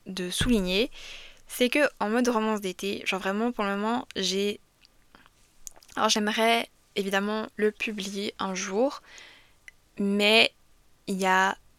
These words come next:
euh, zéro date. Genre, si c'est, euh, ben, <laughs> j'allais dire dans six mois, M D R, non. Mais je sais pas, si c'est dans deux ans, euh, bah voilà, si c'est dans, euh, vingt ans, euh, ce sera très bien aussi. En fait, vraiment, genre, c'est un livre qui est tellement personnel et qui est tellement important pour moi que je ne veux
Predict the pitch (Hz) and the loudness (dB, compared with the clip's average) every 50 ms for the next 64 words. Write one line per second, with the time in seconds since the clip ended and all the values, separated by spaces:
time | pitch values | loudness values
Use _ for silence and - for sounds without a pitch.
0 | _ - 202 190 190 196 196 190 190 185 185 190 202 196 190 196 190 190 - - | _ -6 -6 -4 -4 -4 -6 -8 -8 -6 0 0 0 2 2 0 0 0 -2 -4
1 | - - - - - 196 196 - - - - - 202 - - - 104 101 101 - | -8 -12 -6 -2 -2 -2 -2 -2 -2 -4 -4 -2 -4 -4 -2 -2 0 0 2 2
2 | 196 104 104 - - 101 - - - 50 - - 175 175 196 196 196 196 196 196 | 0 0 0 -2 -2 -4 -4 -6 -8 -8 -10 -12 -12 -4 -2 0 0 0 0 -4
3 | 208 208 - - _ _ _ _ _ - - - - - - - 190 180 160 170 | -6 -10 -12 -16 _ _ _ _ _ -8 6 8 10 10 10 8 6 4 4 2
4 | 185 196 202 - - - 208 220 208 202 190 - - - - 208 226 233 220 220 | 0 2 2 4 4 4 4 2 2 4 2 2 2 2 0 0 0 0 2 2
5 | 196 - - - - 180 196 - - - - - - - - - 214 226 220 226 | 2 2 2 0 -2 -2 -4 -4 -6 -10 -10 -8 -10 -6 0 4 4 6 6 8
6 | - 214 202 196 - 214 214 - 214 196 196 196 196 185 202 202 208 208 214 220 | 8 8 8 8 4 -2 -4 -2 0 0 2 0 0 0 0 2 4 4 4 6
7 | 220 220 214 202 190 202 196 196 196 190 185 185 180 190 202 220 220 220 - - | 4 4 4 2 0 -2 -2 0 0 0 0 0 2 4 4 4 4 2 0 -2
8 | - 196 180 185 190 196 202 196 190 185 185 190 185 185 - - 208 214 220 233 | -4 -2 0 0 0 2 0 -2 -2 -2 0 2 2 2 2 2 2 4 4 4
9 | 233 226 220 208 196 190 190 190 196 - - - - 185 185 190 196 190 190 196 | 2 2 0 0 0 0 0 0 -2 -2 -2 -2 -2 -4 -2 -2 -2 0 2 2
10 | - - 202 - - - 208 - 214 208 202 202 208 220 240 247 226 196 190 185 | 2 2 0 -2 -4 -4 -2 0 0 0 0 0 0 2 2 2 2 0 0 -2
11 | - - - - - - - - - - - - - 220 226 247 262 - - 214 | -4 -10 -16 -16 -16 -16 -16 -16 -18 -12 -6 0 2 4 4 4 4 2 0 -2
12 | - - - 220 220 226 233 240 240 240 240 - 220 220 - 226 220 226 226 226 | -4 0 0 0 2 2 2 2 2 2 0 0 0 0 0 -2 0 0 0 -2
13 | - - 202 202 202 - 208 208 214 226 233 - - - 202 208 202 208 214 - | -2 -4 -4 -4 -2 -2 -2 -2 0 -2 -2 -2 -2 -2 -2 0 -2 -2 -4 -4
14 | 208 196 - 208 202 202 208 214 226 220 - - 196 190 190 190 190 190 190 185 | -6 -6 -4 -4 -2 0 0 0 0 -2 -4 -6 -4 -2 -2 -2 -4 -4 -6 -6
15 | 185 190 196 | -6 -8 -10